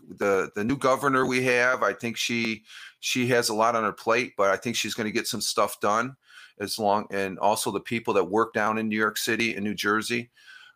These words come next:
Uh, but some of the, the hoopla they're making, it's the same, this is the same type of storm that came through when, uh,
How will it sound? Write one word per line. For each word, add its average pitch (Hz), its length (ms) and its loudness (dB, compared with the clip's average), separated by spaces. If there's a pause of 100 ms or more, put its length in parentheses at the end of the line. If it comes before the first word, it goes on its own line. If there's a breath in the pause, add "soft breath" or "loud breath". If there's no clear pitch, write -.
Uh, 98 500 4
but 110 240 -2
some 151 220 2
of 156 80 2
the, 117 460 4
the 113 100 4
hoopla 120 480 0
they're 110 80 -2
making, 117 400 0 (100)
it's 107 140 -6
the 110 60 -4
same, 135 460 0
this 151 200 0
is 233 100 -4
the 202 80 -2
same 151 340 0
type 143 300 -2
of 127 80 -2
storm 127 420 0
that 104 140 -2
came 110 240 -4
through 113 540 -2 (440 soft breath)
when, 107 500 2
uh, 98 180 2